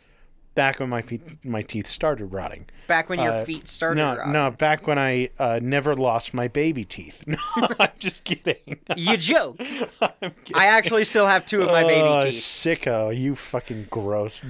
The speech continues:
Speaker 1: baby fetish bitch.
Speaker 2: Ugh,
Speaker 1: Um,
Speaker 2: no, no.
Speaker 1: so
Speaker 2: Luckily, they were bigger than they should have been, so they fit really
Speaker 1: Ugh,
Speaker 2: well.
Speaker 1: I don't, I still don't like the idea of that.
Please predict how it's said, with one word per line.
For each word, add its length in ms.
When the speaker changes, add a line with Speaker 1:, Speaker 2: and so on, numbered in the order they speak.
Speaker 1:
baby 320
fetish 400
bitch. 320
Speaker 2:
Ugh, 240
Speaker 1:
Um, 260
Speaker 2:
no, 240
no. 40
Speaker 1:
so 600
Speaker 2:
Luckily, 400
they 200
were 160
bigger 360
than 160
they 120
should 180
have 120
been, 180
so 180
they 120
fit 240
really 300
Speaker 1:
Ugh, 80
Speaker 2:
well. 80
Speaker 1:
I 80
don't, 240
I 100
still 300
don't 200
like 220
the 100
idea 260
of 40
that. 200